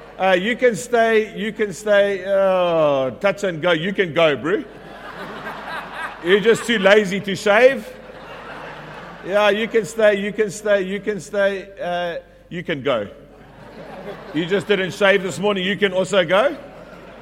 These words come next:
Okay, you can stay. You can stay. But bye-bye. Uh, okay, okay. Bye-bye. <laughs> Bye-bye.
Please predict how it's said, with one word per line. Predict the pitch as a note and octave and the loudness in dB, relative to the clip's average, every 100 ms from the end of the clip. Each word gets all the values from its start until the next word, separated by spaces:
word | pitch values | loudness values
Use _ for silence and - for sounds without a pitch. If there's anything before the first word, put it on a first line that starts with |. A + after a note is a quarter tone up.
| - - - - - - | -20 -20 -20 -20 -10 -4
Okay, | D#3+ F#3+ D#3+ | 0 2 2
you | E3 | 0
can | F#3+ G#3 | -2 -2
stay. | D#3+ G3+ F#3 E3+ | -2 2 4 4
You | F3 | -4
can | F#3+ F3 | -6 -6
stay. | - F#3 D#3 | 2 2 4
But | G3 | 2
bye-bye. | E3 G3+ F#3+ F#3+ D4+ - G#3 - D4+ - - - - D4 - C4+ C#4 - - - - - - - | 4 2 4 2 0 -6 -16 -16 -16 -14 -14 -12 -10 -10 -10 -10 -10 -12 -14 -14 -16 -16 -16 -10
Uh, | D3+ E3 F#3+ | -8 -2 -2
okay, | F#3 G3+ G#3+ G3+ - F3+ | 2 4 4 2 -2 -4
okay. | - G#3 G#3 A3 - - - | 0 2 4 2 -2 -14 -2
Bye-bye. | F#3 F#3+ G3 A3+ C4+ G3 - B4+ E4 B3+ A#3+ - - - - - - | 2 4 6 4 2 -2 4 8 10 10 8 4 -6 -14 -14 -14 -8
<laughs> | - | 0
Bye-bye. | G3 G#3+ G#3+ A#3+ A#3+ - | 4 8 8 8 4 -2